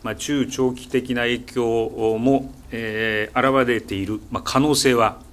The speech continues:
まあ、あるわけですから、まあ、引き続き、まあ、注視をし、えー、そして、まあ、状況を把握した上で、えー、あらゆる、まあ、政策を、まあ、動員して、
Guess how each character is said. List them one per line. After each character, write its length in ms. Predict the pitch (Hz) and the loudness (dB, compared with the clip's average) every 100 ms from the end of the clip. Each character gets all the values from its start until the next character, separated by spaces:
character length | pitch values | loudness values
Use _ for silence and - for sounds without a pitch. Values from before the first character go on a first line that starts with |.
| - | -6
ま 200 | 104 104 | -4 0
あ、 60 | 120 | 0
あ 40 | |
る 80 | 107 | 0
わ 140 | 87 | -4
け 80 | 90 | -8
で 100 | 82 | -6
す 140 | - | -6
か 100 | - | -4
ら、 200 | 98 90 - - - - - - | -2 -4 -8 -20 -20 -20 -20 -6
ま 80 | 117 | -6
あ、 20 | |
引 80 | - | -6
き 140 | 151 | -8
続 260 | 139 147 139 | -6 -8 -6
き、 360 | 151 147 143 | 0 0 -2
ま 120 | 135 120 | -4 -4
あ、 20 | |
注 280 | - 147 127 | -2 0 0
視 220 | - 104 | -2 -4
を 160 | 87 | -6
し、 380 | 85 - 120 120 - - - - | -6 -6 -4 -6 -10 -20 -20 -8
え 140 | 120 | -4
ー、 20 | 120 | -2
そ 160 | 151 | -2
し 100 | 143 | -4
て、 300 | - 139 131 - - | 0 2 2 0 -6
ま 100 | 123 | -4
あ、 20 | |
状 160 | 110 143 | -2 -2
況 220 | 131 143 | 0 0
を 20 | |
把 240 | 120 135 135 | 2 2 0
握 180 | 135 135 | -4 -6
し 160 | - | -4
た 120 | 139 | -2
上 220 | 135 143 120 | 0 2 0
で、 240 | 104 82 - - - - - | -2 -4 -14 -20 -20 -16 -2
え 840 | 120 120 117 113 113 113 113 117 | 2 4 4 2 2 2 0 0
ー、 20 | 120 | 2
あ 60 | |
ら 140 | 135 143 | 6 6
ゆ 60 | |
る、 160 | 113 101 - - | 4 -2 -8 -6
ま 100 | 107 | -4
あ、 20 | |
政 220 | - 120 - | 0 -2 0
策 440 | 110 - 113 117 | -6 -6 -2 4
を、 200 | 131 131 - - - - - - - - - | 4 2 -14 -20 -20 -20 -20 -20 -20 -18 -2
ま 80 | 113 | 0
あ、 40 | |
動 160 | 113 131 | 4 4
員 140 | 123 | 4
し 140 | - - | 0 2
て、 240 | 110 | 0